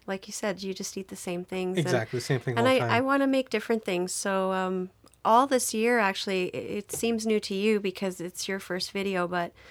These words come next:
Speaker 1: um, since I've been camping since the spring, I've been filming myself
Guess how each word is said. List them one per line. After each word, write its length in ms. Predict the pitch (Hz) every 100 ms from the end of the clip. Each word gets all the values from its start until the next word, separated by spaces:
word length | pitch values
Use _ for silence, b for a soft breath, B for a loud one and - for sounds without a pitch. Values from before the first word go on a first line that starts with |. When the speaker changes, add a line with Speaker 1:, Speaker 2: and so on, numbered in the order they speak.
| B B B
Speaker 1:
um, 480 | 190 185 180 180 180
since 240 | - 226 226
I've 100 | 196
been 140 | 185
camping 340 | 196 202 196
since 220 | 185 185 -
the 80 | 180
spring, 480 | - 214 220 196
I've 240 | 180 185 190
been 140 | 190
filming 420 | - 214 233 196
myself 600 | 165 175 - 165 165 -